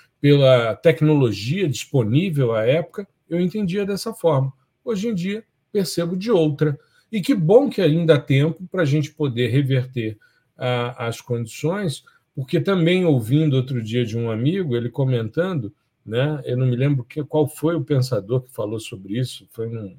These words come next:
um bate-papo, e ele disse, "A idade da pedra não acabou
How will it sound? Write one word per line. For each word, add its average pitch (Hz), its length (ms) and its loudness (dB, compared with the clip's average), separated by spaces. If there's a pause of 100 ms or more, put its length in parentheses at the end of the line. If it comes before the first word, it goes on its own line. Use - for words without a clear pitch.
(120)
um 95 80 -12
bate-papo, 120 680 -2
e 117 60 -4
ele 117 100 -8
disse, 107 320 -12 (280)
"A 147 100 0
idade 117 380 4
da 156 120 4
pedra 143 560 0 (340)
não 160 240 4
acabou 147 760 2